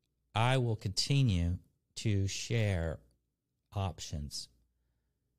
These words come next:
to leave the door open for anyone or anything, any being in any form, to basically, to expand and connect more with their own multidimensional self.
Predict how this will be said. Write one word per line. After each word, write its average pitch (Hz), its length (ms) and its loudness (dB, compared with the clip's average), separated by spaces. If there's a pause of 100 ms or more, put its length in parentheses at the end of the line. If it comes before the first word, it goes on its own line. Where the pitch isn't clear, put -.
(260)
to 110 100 -6
leave 120 340 4
the 107 100 2
door 110 460 2
open 92 380 2
for 104 460 -4
anyone 107 640 2
or 95 140 2
anything, 90 640 0
any 101 240 0
being 95 480 0
in 87 140 0
any 87 180 -2
form, 78 540 -6 (720)
to 98 100 -6
basically, 98 880 0 (800)
to 107 220 0
expand 120 920 0 (440)
and 104 160 0
connect 101 480 0
more 92 320 0
with 87 180 -4
their 85 180 -2
own 82 160 -2
multidimensional 80 840 -6
self. 71 260 -10